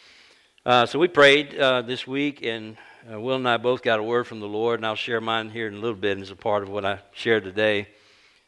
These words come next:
um, about, uh, just detailing this out for you so you can understand what we mean when we talk about the Gathering Place Network, because this is your ministry, and it, and you support it, and, uh, and also there are more things that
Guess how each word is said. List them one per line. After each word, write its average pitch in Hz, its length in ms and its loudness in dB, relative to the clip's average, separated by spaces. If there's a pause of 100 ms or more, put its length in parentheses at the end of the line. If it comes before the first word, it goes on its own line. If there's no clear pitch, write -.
(140)
um, 98 520 -4 (300)
about, 110 440 6 (360)
uh, 107 140 -6
just 123 300 -4
detailing 123 560 2
this - 340 -4 (160)
out 117 380 6
for 107 120 -10
you 104 220 -4
so - 140 -8
you 113 120 -6
can 110 160 -6
understand 110 540 -2
what 110 140 -6
we 110 100 -2
mean 120 320 -2
when 101 140 -4
we 101 80 -4
talk 127 260 0
about 98 400 0
the 113 60 -16
Gathering 101 320 -2
Place 107 280 -4
Network, 110 560 -2 (880)
because 117 280 2
this 123 180 -6
is 113 100 -4
your 127 120 4
ministry, 123 760 2
and 104 160 -6
it, 101 140 -6
and 117 180 -6
you 117 80 -4
support 135 480 4
it, - 260 -2 (880)
and, 113 300 0
uh, 101 220 2
and 113 240 -4
also 127 360 6
there 117 200 6
are 113 60 4
more 131 300 2
things 135 420 -2
that 117 300 2